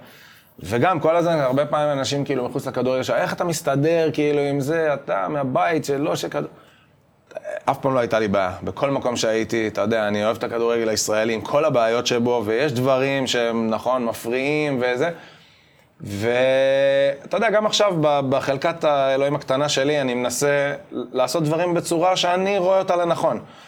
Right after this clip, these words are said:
ואם בעתיד, אני לא יודע אם זה, אם זה יקרה, אם אני אאמן בוגרים, אני אאמן לא יודע מה,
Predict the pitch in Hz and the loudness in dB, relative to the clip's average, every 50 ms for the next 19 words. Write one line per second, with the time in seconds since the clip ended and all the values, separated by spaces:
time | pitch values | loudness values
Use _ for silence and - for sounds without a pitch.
0 | - - _ - 98 101 110 113 120 120 120 120 123 123 123 123 120 123 120 123 | -20 -18 _ -8 -4 -2 0 0 2 2 2 2 2 2 2 2 0 0 0 0
1 | 123 156 170 170 165 156 143 131 123 117 104 113 117 120 117 120 - 147 143 135 | 0 0 2 2 0 0 0 0 -2 0 0 2 2 2 0 0 0 0 0 0
2 | 131 120 107 107 - - - - _ _ _ _ - - 113 117 131 143 151 156 | 0 -2 -4 -6 -8 -12 -20 -20 _ _ _ _ -8 -4 -2 0 2 2 4 4
3 | 151 143 139 127 120 131 131 131 131 127 120 113 123 117 123 - 117 123 123 123 | 2 2 2 0 2 2 2 2 0 0 0 0 -2 -2 -2 -2 0 0 2 2
4 | 123 120 120 117 107 110 110 110 104 104 104 107 110 113 101 107 107 101 107 120 | 2 2 2 2 0 0 0 -2 -2 -2 -2 -2 -2 -2 -2 -2 -2 0 0 0
5 | 131 127 127 123 117 107 104 104 104 107 110 110 113 113 113 110 - - 107 113 | 0 0 -2 -2 -2 -4 -4 -2 -2 -2 -2 -2 -2 -2 -4 -4 -4 -2 -2 0
6 | 123 123 120 117 117 123 131 | 0 2 0 0 0 0 -2